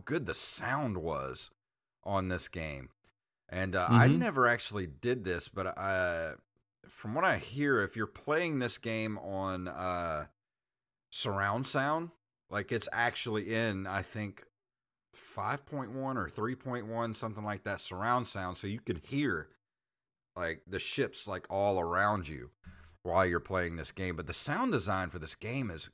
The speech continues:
Speaker 1: fantastic. Um, especially the music, uh, you've got all the sound effects, like, even the voice acting. Like, the guy voicing Luke Skywalker sounds just like Mark Hamill.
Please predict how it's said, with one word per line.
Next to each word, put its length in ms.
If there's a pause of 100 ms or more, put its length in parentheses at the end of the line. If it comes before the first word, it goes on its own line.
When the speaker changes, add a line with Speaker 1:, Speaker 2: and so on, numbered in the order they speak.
Speaker 1:
fantastic. 1000 (720)
Um, 460
especially 400
the 120
music, 640
uh, 180
you've 180
got 180
all 120
the 100
sound 360
effects, 520
like, 180
even 240
the 80
voice 460
acting. 520 (500)
Like, 240
the 80
guy 360 (240)
voicing 800
Luke 220
Skywalker 760
sounds 560
just 300
like 280
Mark 340
Hamill. 440